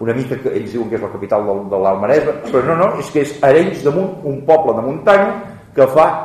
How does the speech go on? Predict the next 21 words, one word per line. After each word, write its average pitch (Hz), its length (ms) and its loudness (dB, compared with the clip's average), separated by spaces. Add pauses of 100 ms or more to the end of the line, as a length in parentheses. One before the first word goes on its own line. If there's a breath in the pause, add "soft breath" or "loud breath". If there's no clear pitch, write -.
aquesta, 131 480 0 (240)
aquesta, 101 540 0 (580 loud breath)
aquesta 92 320 -4
consulta. - 480 -16 (560 soft breath)
Però 143 80 8
és 147 160 2
que 180 80 6
hi 214 80 8
ha 240 80 4
una 233 160 4
cosa 220 240 4
molt 202 160 2
més 202 80 -2
important, 190 480 -4 (1040 soft breath)
i 143 160 2
és - 80 -2
que - 140 2
aquesta 226 340 2 (300)
consulta 165 580 -2 (400)
està - 720 0
organitzada 113 1040 0